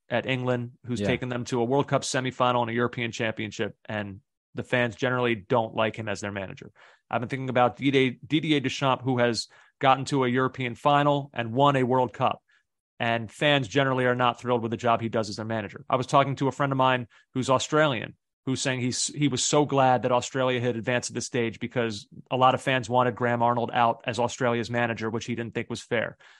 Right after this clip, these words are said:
Speaker 1: You know, another guy, Australia, <laughs> ma-, majorly overachieving. They're gonna play later today.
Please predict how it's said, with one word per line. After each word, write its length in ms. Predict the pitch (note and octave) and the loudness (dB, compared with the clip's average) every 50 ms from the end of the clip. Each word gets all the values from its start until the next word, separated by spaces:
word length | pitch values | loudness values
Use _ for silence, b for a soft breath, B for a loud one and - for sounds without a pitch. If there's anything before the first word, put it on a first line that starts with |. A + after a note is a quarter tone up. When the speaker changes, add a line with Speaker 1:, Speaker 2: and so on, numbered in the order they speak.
| b _ - | b _ -10
Speaker 1:
You 60 | B2 A2 | -8 -6
know, 80 | G2+ | -4
another 320 | - B2+ C3 D3 D3 D3 C3+ | -2 2 4 4 4 4 4
guy, 260 | C3 A#2 G2+ F2+ E2+ | 2 2 2 0 -2
Australia, 480 | - G#2+ G#2 - D3 C3 A#2+ A2+ B2 - | -4 -6 -6 -2 -2 -2 0 -2 -4 -4
<laughs> 40 | - | -2
ma-, 260 | C#3 B2 A2+ C3+ D3 - | -2 0 0 -2 -4 -4
majorly 540 | B2 B2 A#2+ C3+ C#3+ D#3 B2+ C#3 C3+ C3+ C3+ | -6 -6 0 2 2 4 4 2 0 2 2
overachieving. 720 | C3+ C#3+ C#3+ B2+ C3 B2+ B2+ - D3 C#3+ C3+ B2 G#2+ G2 G#2 | 2 0 2 0 0 -2 -2 0 0 0 0 0 -4 -4 -4
They're 100 | A#2+ A2+ | -4 -4
gonna 140 | B2+ B2 | -4 -6
play 180 | - - C3 B2+ | -2 0 0 2
later 220 | B2 B2 B2 A#2+ | 4 2 2 0
today. 340 | A#2 - A#2 A#2+ A#2+ G#2 - | -2 -2 0 2 2 2 0